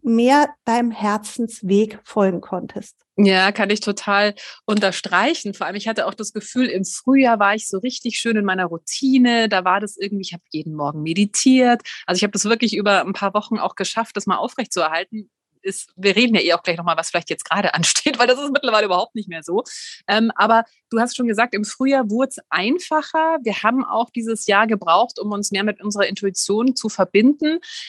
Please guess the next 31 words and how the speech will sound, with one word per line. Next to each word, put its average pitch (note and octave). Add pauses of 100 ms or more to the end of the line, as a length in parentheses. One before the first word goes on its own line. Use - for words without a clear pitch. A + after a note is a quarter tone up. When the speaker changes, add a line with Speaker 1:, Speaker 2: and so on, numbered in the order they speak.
Speaker 2:
Wenn G#3
wir A#3+
mal G#3
weitergehen B3+
und G#3+
gucken, C4
so A3+
Sommer, G3+
Herbst, F3+
wie, G#3
was F#3+
kannst G3+
du G3+
uns F3+
denn F3+
dazu F3
noch C#3
sagen? C#3+ (960)
Speaker 1:
Im C4 (100)
Sommer, D4+
Herbst A#3
ist A#3+
dann C4
über C4+
diese A3+
vergrößerte A#3+
Selbstliebe, G#3
ja, A3
und A3+
diese G3+
Weichheit, G#3+